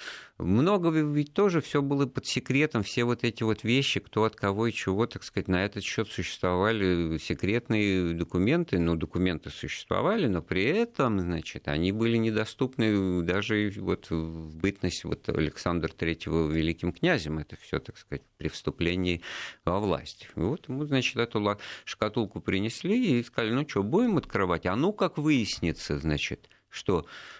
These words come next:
э, ваш, э, получается, значит, дедушка Павел-то, так сказать, э, незаконно рожденный какой-то, побочный, значит, вот от Салтыкова, этого красавца и там, и, и так далее, и так далее. А он говорит: «Ну ничего,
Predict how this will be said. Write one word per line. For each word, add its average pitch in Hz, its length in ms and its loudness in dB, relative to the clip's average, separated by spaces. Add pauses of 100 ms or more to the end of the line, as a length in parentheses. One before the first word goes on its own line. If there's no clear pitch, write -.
(120)
э, 82 320 4
ваш, 82 380 0
э, 76 680 0
получается, 76 720 -4
значит, 73 420 -4
дедушка 78 480 -4
Павел-то, 69 560 -4
так - 220 -20
сказать, - 420 -8
э, 73 240 -2 (480)
незаконно 78 560 -2
рожденный 98 560 -2
какой-то, - 520 -8 (140)
побочный, 85 560 0
значит, 76 360 -8
вот 71 180 -8
от 71 120 -4
Салтыкова, 143 680 0
этого 73 600 -4
красавца - 640 -6
и 67 100 -6
там, 69 280 -8
и, - 1300 -6
и - 20 -4
так 82 220 -4
далее, 76 260 -2
и 78 40 -4
так 95 200 -4
далее. 76 360 -2
А 76 40 -2
он 80 120 -4
говорит: 85 140 -2
«Ну 254 120 4
ничего, 247 340 2